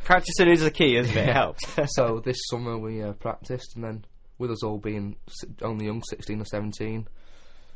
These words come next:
Speaker 2: we thought, "Yeah, if we, if we do practice and keep going, we, we can be good." So that's what we're gonna do. We're gonna keep trying. We're gonna keep going.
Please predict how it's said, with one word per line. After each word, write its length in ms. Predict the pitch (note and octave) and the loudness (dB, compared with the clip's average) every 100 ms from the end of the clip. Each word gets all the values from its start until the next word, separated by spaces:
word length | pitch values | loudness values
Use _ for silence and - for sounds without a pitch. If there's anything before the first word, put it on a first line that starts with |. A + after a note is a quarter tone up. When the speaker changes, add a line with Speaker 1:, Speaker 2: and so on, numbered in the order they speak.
| - | -12
Speaker 2:
we 80 | A2+ | -8
thought, 360 | B2 A2+ G#2+ - - | -6 -6 -6 -10 -10
"Yeah, 140 | E3+ | -8
if 180 | G#2 - | -8 -10
we, 80 | G#2+ - - | -10 -12 -14
if 100 | C3 | -10
we 80 | A#2+ | -8
do 100 | A#2 | -6
practice 520 | - A2+ - C3+ - | -4 -6 -4 -8 -6
and 100 | A2+ | -8
keep 220 | - F2+ | -6 -4
going, 260 | G#2+ B2+ C#3 | -2 -2 -2
we, 160 | B2+ - - - - - - | -2 -4 -4 -6 -6 -6 -8
we 60 | B2+ | -8
can 160 | B2 | -8
be 80 | A#2 | -6
good." 180 | C3 - - - | -6 -8 -10 -10
So 120 | - | -10
that's 100 | - | -10
what 100 | - | -8
we're 60 | |
gonna 160 | A2+ A#2 | -4 -4
do. 140 | B2+ | -4
We're 80 | B2 | -4
gonna 100 | G#2+ | -4
keep 200 | G#2 G2 | -4 -6
trying. 320 | - A#2+ B2+ B2 | -6 -4 -2 -4
We're 60 | G#2 | -6
gonna 80 | |
keep 160 | G#2 F2 | -8 -6
going. 380 | A2 A#2+ A#2 | -2 -2 -4